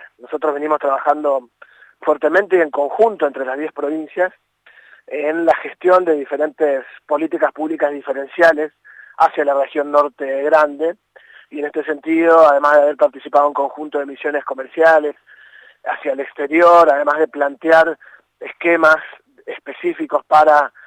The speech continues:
la región, entendíamos importante poder mostrar también qué es el norte grande, cuál es el,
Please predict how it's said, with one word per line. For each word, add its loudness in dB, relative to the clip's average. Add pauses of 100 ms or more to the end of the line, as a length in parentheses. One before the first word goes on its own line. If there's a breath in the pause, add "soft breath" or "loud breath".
(240 loud breath)
la -6
región, -2
entendíamos -4
importante 0
poder 0
mostrar 0
también -4 (300 soft breath)
qué 2
es 0
el -2
norte -2
grande, -6
cuál 2
es 0 (720 soft breath)
el, -12